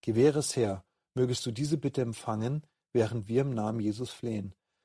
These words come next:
Betet nun einfach so, wie ihr möchtet. Seid nicht in Eile, seid nicht in Eile. Was wäre, wenn du der letzte Name bist, der ins Buch kommt? Ich komme heim, ich komme heim.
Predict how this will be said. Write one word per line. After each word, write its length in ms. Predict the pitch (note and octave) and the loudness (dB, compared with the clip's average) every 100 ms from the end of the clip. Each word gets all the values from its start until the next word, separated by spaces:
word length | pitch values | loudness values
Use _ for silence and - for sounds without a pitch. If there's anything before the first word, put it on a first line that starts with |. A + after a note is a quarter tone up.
| _ _ _ _ _ _ _ | _ _ _ _ _ _ _
Betet 300 | D#3 D#3 D#3 | 8 8 8
nun 140 | D#3+ D3 | 4 4
einfach 340 | C3+ C3 C3 | 2 0 0
so, 300 | - B2+ C3 | 2 4 4
wie 100 | C3+ | 4
ihr 100 | C3 | 2
möchtet. 500 | C3+ A#2+ - G2+ - _ _ - | 2 0 -2 -6 -8 _ _ -20
Seid 220 | - D3 | 2 2
nicht 180 | D#3+ C#3+ | 4 0
in 120 | C3 | -2
Eile, 360 | A2 G#2+ G2 F#2 | 0 -2 -4 -6
seid 260 | - G#2+ - | -4 -4 -2
nicht 200 | C#3+ - | -4 -4
in 100 | B2 | -2
Eile. 400 | A#2 G#2 F#2+ G2 _ _ _ _ _ _ | 0 0 -2 -8 _ _ _ _ _ _
Was 320 | C#3+ - B2+ | 2 2 2
wäre, 440 | A#2 B2+ C3 C#3+ | 6 6 6 2
wenn 140 | A#2+ A#2 | 2 0
du 80 | A2+ | 2
der 240 | A2+ A2 | 2 4
letzte 420 | A2 C3 - D3 | 2 0 -2 -2
Name 340 | B2 G#2+ A2+ A2+ | 0 0 0 -2
bist, 420 | C3+ C3+ - A2 | -2 -4 -6 -4
der 100 | A2 | -4
ins 120 | A2 | -4
Buch 260 | - F3+ - | -6 -6 -4
kommt? 360 | - F#2 G2 _ _ _ _ _ _ _ _ _ _ _ _ _ _ _ _ _ | -4 -4 -6 _ _ _ _ _ _ _ _ _ _ _ _ _ _ _ _ _
Ich 140 | A2 - | -16 -4
komme 320 | C3+ B2+ B2 | 0 0 0
heim, 360 | B2+ A2+ C#3+ - _ _ _ _ _ _ _ _ - | 0 0 -2 -6 _ _ _ _ _ _ _ _ -10
ich 240 | A2+ - | -10 -10
komme 300 | - B2 B2+ | -6 -4 -4
heim. 340 | A#2 F#2+ G2 | -4 -6 -10